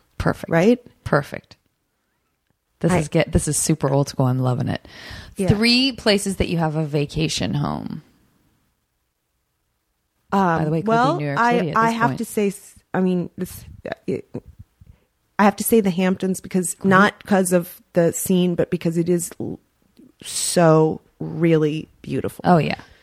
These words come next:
Speaker 2: It's, like, legitimately beautiful, and there's a reason why people wanna go out there.
Speaker 1: Absolutely.
Speaker 2: And then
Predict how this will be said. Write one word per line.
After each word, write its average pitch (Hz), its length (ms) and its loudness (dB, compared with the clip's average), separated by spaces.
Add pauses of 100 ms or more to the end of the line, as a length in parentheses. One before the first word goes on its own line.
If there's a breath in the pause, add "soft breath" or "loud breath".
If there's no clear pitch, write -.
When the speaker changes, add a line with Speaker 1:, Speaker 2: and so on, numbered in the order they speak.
(260 loud breath)
Speaker 2:
It's, - 260 -2
like, 165 240 2
legitimately 160 1000 2 (260 soft breath)
beautiful, 160 420 0
and 143 100 -2
there's 139 160 -4
a 147 60 -4
reason 143 340 -4
why 123 140 -6
people - 260 -12
wanna 135 200 -6
go - 100 -8
out 90 140 -6
there. - 100 4
Speaker 1:
Absolutely. 147 640 -2 (300 loud breath)
Speaker 2:
And 170 220 2
then 170 460 2